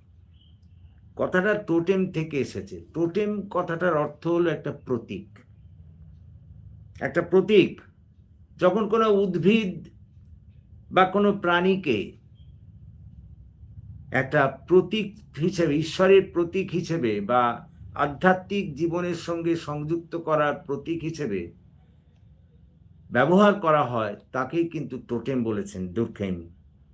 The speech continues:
আমি আবার বলি যে টোটেম কথাটার অর্থ কী। টোটেম কথাটা হচ্ছে, actually কথার অর্থ হলো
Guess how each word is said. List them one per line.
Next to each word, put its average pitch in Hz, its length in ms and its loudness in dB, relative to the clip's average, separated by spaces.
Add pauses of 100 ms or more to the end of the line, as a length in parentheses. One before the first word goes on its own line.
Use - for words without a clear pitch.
(1500)
আমি 139 180 0
আবার 175 260 6
বলি 110 360 -2 (1040)
যে 139 320 -2
টোটেম 196 440 0
কথাটার 190 460 2
অর্থ 151 340 0
কী। 82 260 -12 (440)
টোটেম 170 440 0
কথাটা 185 460 2
হচ্ছে, 202 640 4
actually 180 520 0
কথার 160 340 -2
অর্থ 147 320 -4
হলো 175 220 -2